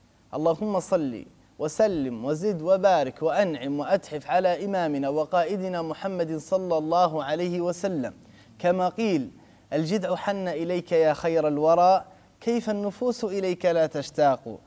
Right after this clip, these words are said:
صلى عليك الله ما لاحت لنا شمس وما اهتزت هنا أوراق.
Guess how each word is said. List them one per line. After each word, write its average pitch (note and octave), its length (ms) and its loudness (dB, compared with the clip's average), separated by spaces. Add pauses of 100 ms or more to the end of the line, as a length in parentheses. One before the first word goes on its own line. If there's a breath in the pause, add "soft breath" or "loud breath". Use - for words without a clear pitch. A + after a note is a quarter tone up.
(180 soft breath)
صلى A3 360 2
عليك E3 520 2
الله E3+ 420 2
ما G3+ 240 -2
لاحت F3 440 2
لنا F3 300 0
شمس F#3 420 -2
وما G#3 480 2
اهتزت F3 640 -6
هنا D#3 200 -4
أوراق. B2 640 -6